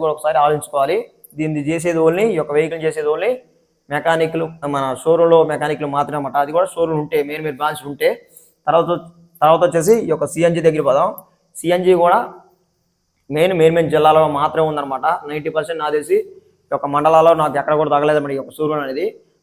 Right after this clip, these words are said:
కాబట్టి ఈ యొక్క వెహికల్ అనేది మనం తీసుకుంటే ఎక్కడ ఆగినా కానీ షోరూమ్కే వెళ్ళాలన్నమాట. ఇదైనా కానీ,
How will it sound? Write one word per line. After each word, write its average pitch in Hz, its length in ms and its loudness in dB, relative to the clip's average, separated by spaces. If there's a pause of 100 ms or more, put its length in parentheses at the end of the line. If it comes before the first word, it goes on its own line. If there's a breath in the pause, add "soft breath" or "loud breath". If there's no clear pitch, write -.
కాబట్టి 175 240 4
ఈ - 40 2
యొక్క 151 200 0
వెహికల్ 170 260 4
అనేది 165 240 2
మనం 160 200 0
తీసుకుంటే 160 340 0 (100)
ఎక్కడ 160 220 2
ఆగినా 160 280 2
కానీ 175 120 0 (120)
షోరూమ్కే 165 400 0
వెళ్ళాలన్నమాట. 147 460 0 (640)
ఇదైనా 170 320 4
కానీ, 190 140 0